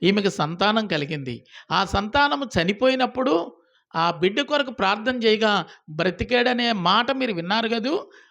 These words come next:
ఆ తల్లి ఈమె, ఆ చనిపోయిన బిడ్డ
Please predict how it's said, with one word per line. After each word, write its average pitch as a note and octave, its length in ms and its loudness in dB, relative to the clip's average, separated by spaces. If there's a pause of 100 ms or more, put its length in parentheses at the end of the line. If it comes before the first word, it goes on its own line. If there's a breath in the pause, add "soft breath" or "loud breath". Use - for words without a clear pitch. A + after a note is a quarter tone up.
(140)
ఆ D#3+ 180 2
తల్లి F#3 640 0 (240 loud breath)
ఈమె, F#3 540 2 (280 loud breath)
ఆ E3+ 120 -2 (120)
చనిపోయిన A3 380 2
బిడ్డ E3+ 440 0